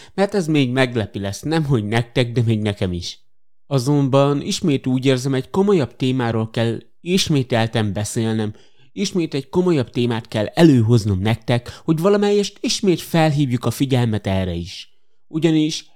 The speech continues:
ismét sajnos egy embert, egy értékes embertársunkat vesztettük el a héten. Elvesztettük, mert osztálytársai nem tudták elfogadni,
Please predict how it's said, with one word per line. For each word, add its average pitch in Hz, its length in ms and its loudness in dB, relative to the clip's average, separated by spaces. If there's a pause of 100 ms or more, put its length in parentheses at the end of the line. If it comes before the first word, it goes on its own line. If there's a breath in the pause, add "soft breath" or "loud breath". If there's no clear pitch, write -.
ismét 185 380 -2
sajnos 139 400 -2
egy 113 220 -4
embert, 113 640 -2 (280)
egy - 300 -8
értékes 180 800 -2 (140)
embertársunkat 110 1040 -2
vesztettük - 600 -8
el 90 140 -6
a 90 40 -8
héten. 92 540 -8 (460)
Elvesztettük, 147 1120 0 (400)
mert 156 580 -2
osztálytársai 123 1080 -2
nem 143 260 2
tudták 104 680 -6
elfogadni, 139 840 0